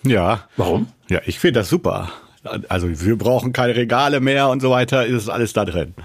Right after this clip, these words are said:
Speaker 2: Mhm.
Speaker 1: Er hätte seine ganzen <laughs> Texte, die er hätte lesen müssen, da drin haben können. Das finde ich einen sehr, sehr großen Vorteil.
Speaker 2: Ja,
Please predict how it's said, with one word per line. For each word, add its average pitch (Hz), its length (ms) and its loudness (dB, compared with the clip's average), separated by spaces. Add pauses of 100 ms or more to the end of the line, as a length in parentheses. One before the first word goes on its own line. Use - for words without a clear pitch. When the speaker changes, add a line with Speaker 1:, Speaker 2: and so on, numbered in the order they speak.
(280)
Speaker 2:
Mhm. 92 300 2 (200)
Speaker 1:
Er 98 100 0
hätte 117 180 2
seine 107 220 2
ganzen 110 460 0 (520)
<laughs> - 680 0
Texte, 120 420 0
die 101 160 2
er 101 320 2
hätte 95 220 -6
lesen 101 380 0
müssen, 95 420 -2 (100)
da 95 140 0
drin 85 200 0
haben 78 240 -2
können. 80 220 -2
Das 101 220 -2
finde 87 260 -2
ich 80 120 -4
einen 80 260 -2 (240)
sehr, 101 340 0
sehr 85 160 -2
großen 80 320 -2
Vorteil. - 480 -6 (160)
Speaker 2:
Ja, 113 360 0